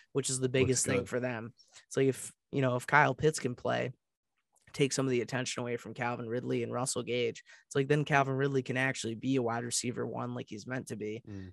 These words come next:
Speaker 1: And, uh, and Kyle Pitts will still get a ton of passes. It's like we're gonna see another potential to see another Travis Kelce.
Speaker 2: You know,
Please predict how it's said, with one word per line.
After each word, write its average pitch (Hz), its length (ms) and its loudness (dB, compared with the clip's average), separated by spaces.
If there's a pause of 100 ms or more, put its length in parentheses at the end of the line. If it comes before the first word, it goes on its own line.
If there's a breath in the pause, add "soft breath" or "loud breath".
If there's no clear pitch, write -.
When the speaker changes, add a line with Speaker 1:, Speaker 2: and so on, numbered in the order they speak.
Speaker 1:
And, 120 200 -2
uh, 120 320 -2
and 123 140 -6
Kyle 127 220 0
Pitts 135 240 0
will 110 80 -6
still 131 200 0
get 127 120 0
a 127 60 -2
ton 123 200 -4
of 117 60 -8
passes. 120 500 -4
It's - 100 -10
like 123 120 -2
we're 127 100 -4
gonna 131 180 -4
see 131 200 0
another 127 440 0 (380 loud breath)
potential 143 460 2
to 127 40 -2
see 135 200 2
another 127 240 0
Travis 127 380 0
Kelce. 139 360 -4 (1600 soft breath)
Speaker 2:
You 143 120 -2
know, 147 300 4